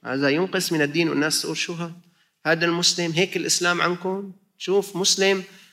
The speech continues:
ويتعرض للحرام، مسلم ومقيم على الحرام، مسلم ويعتدي على أموال الناس،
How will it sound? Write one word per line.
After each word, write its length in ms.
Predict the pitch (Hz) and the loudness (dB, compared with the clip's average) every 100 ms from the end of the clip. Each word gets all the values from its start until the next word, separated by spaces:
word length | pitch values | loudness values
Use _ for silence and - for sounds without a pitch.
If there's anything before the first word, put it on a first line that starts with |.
| _ _ - | _ _ -2
ويتعرض 1600 | 147 143 139 143 - - - - _ - 139 139 160 151 139 | 2 2 2 -4 -6 -10 -12 -18 _ -4 -2 0 0 2 2
للحرام، 640 | 135 123 - 139 135 131 151 | 2 -2 -2 0 2 2 2
مسلم 360 | 175 180 175 | 2 2 2
ومقيم 420 | 147 131 131 156 127 | 2 0 0 0 0
على 80 | |
الحرام، 440 | 123 - 143 135 139 | -2 -2 0 2 2
مسلم 440 | 180 190 175 147 | 2 2 2 2
ويعتدي 520 | 143 147 160 165 151 | 4 4 2 0 2
على 160 | 123 135 | 2 2
أموال 360 | 120 139 143 135 | 2 2 4 2
الناس، 680 | 135 143 135 - - - | 2 2 2 2 2 -4